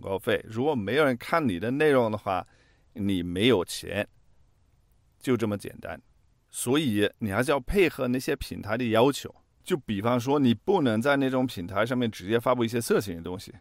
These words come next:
对吧？<laughs> 就是你发布了的话，或许他直接给你封号，说我们这儿不够A B，你一边儿去。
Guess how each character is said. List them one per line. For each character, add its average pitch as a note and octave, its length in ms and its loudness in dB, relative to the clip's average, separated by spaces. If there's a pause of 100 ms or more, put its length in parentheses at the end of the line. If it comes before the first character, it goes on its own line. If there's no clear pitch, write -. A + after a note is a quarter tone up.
(360)
对 A2+ 120 -2
吧？ - 260 -8 (200)
<laughs> A#2 80 -10
就 C#3+ 300 2
是 D3+ 240 2
你 A2+ 160 2
发 F3+ 260 4
布 G3 140 4
了 F3+ 140 2
的 D#3 140 2
话， C#3 280 4 (300)
或 F3+ 180 2
许 A2 380 4 (240)
他 - 100 -14
直 F#2+ 220 -14
接 C3+ 160 -8
给 D3 80 -4
你 C#3 100 0
封 D3 280 0
号， C#3 320 0 (240)
说 - 320 -2
我 F#2 160 -8
们 F#2+ 100 -8
这 C#3 80 6
儿 C3+ 160 6 (220)
不 A2+ 100 -6
够 A2+ 180 0
A A2+ 160 2
B， A#2+ 300 4 (520)
你 G2+ 320 -4 (140)
一 A2+ 80 -8
边 A2 200 2
儿 G2+ 40 4
去。 - 300 -8